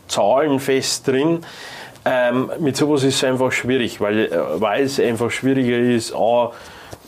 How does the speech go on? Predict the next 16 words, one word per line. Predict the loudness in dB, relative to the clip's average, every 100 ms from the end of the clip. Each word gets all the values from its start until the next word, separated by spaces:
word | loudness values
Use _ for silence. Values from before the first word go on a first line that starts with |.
| -4
Ausreißer | 0 0 2 2 2 2 0 0 2 2
oder, | 2 2 2 2
oder, | 2 2 2 2 0 0 -2 -2 -4 -6 -4 0
ähm, | 2 2 2 2 0 -2 -6 -20 -20 -20 -20 -20 -20 -20 -20 -18 -18 -18 -20 -20 -14 -4
ähm, | 0 0 2 2 0 -2 -2
Auffälligkeiten | 0 0 0 2 2 0 0 0 0 0
zu | 0 2
erkennen, | 2 0 0 0 0 0 -4 -14 -20 -18 -18 -20 -20 -20 -14
weil | -6 -2 0
es | 0
schwieriger | -2 0 2 4 2
ist, | 0 0
diese | 2 2
Zahlen | 0 2 2 2 2
nachzuvollziehen. | 2 0 -2 -2 -2 0 0 0 0 2 2 0 -4 -20 -20 -20 -20 -20 -20 -20 -20 -20 -20 -20 -20 -20 -16 -16 -14 -18 -20 -20 -4
Ähm, | 0 2 4 2 2 2 0